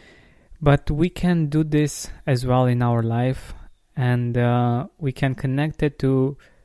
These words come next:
the modern day challenges, like the twenty-one day challenge or the thirty days challenge or something like this. Usually a tapas is much longer.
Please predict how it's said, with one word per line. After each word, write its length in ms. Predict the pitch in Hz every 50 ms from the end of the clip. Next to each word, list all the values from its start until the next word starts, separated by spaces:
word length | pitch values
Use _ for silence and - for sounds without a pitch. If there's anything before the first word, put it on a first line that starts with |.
| _ - - - - -
the 100 | 131 123
modern 600 | 117 117 127 139 143 143 147 151 147 147 143 131
day 480 | 123 120 123 131 127 123 135 147 139 - _ _ -
challenges, 640 | - - 127 123 120 113 110 107 107 117 110 110 113
like 420 | 120 120 117 120 120 - - -
the 400 | - - 127 123 123 123 123 120 - -
twenty-one 560 | - 131 131 127 - 131 127 123 123 123 123
day 180 | 123 123 127 123
challenge 720 | - - - 123 120 120 120 120 123 123 123 117 - -
or 540 | - - 120 117 117 117 117 120 120 117 - - - - - _ -
the 100 | - 135
thirty 360 | 127 - - 127 131 - - 131
days 420 | 123 131 123 127 123 123 120 123
challenge 640 | - - 131 123 123 123 123 123 123 123 123 120 113
or 160 | 113 113 120
something 440 | 120 - - 123 117 - 135 120 117
like 200 | 117 117 117 117
this. 360 | 117 117 110 110 - - - _ _ _ _ - - - _ - - _ _ _ _
Usually 640 | - 143 120 123 127 127 131 143 143 147 147 147 -
a 140 | - 131 -
tapas 640 | - - 123 123 - - 131 131 123 - - -
is 340 | 127 123 120 117 123 127 -
much 340 | 131 120 120 120 - - -
longer. 560 | 120 117 120 117 113 120 120 123 120 127